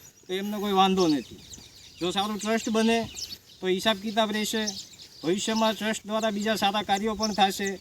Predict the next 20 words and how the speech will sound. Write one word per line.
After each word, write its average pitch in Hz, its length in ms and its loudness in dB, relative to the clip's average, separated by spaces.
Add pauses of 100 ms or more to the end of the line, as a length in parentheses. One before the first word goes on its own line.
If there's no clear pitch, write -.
(340)
એમાં 185 180 -4
સમાજનું 220 480 2
હિત 226 160 -2
છે, 226 200 0 (500)
તમામ 208 300 2
ઘર 214 140 -2
ભાયાતનું 202 480 4
હિત 143 180 0
છે, - 160 -14 (500)
તેમાં 220 260 -2
પણ 233 160 0
તેઓ 220 240 2
સહમત 208 400 4
છે. - 180 -8 (560)
અમે 208 200 -2
સાથે 208 300 4
મળી 226 220 2
બધા 214 300 4
ટીમ 220 280 0
વતી 214 320 -2